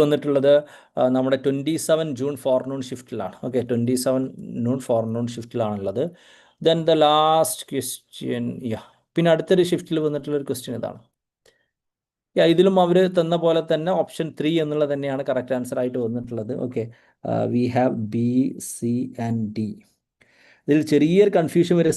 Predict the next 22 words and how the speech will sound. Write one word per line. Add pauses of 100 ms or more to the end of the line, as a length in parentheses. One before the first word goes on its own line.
സി (140)
ഓപ്ഷനുമായി
ബന്ധ-,
ബന്ധപ്പെട്ടിട്ടാണ്. (880)
ഓക്കെ, (160)
സി (140)
ഓപ്ഷനുമായി
ബന്ധപ്പെട്ടിട്ടാണ് (280)
ഒരു,
ഒരു,
ഒരു,
ഒരു,
ഒരു (140)
ചെറിയ
ആസ്പെക്റ്റിലേക്ക്
വരുന്ന
ഒരു
സാധനം.
അപ്പൊ
ഇവിടെ
ക്വസ്റ്റ്യൻ
ചോദിച്ചിട്ടുള്ളത്,